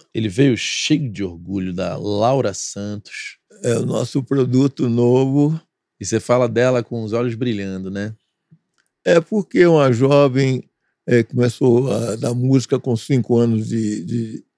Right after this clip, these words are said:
Speaker 2: de idade, um talento nato, E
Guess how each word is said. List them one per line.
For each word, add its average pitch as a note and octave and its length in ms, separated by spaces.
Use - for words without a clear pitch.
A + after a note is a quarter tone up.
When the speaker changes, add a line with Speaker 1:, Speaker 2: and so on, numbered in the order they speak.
Speaker 2:
de A#2+ 140
idade, C3 760
um A#2+ 160
talento A#2 800
nato, B2+ 880
E A#2+ 560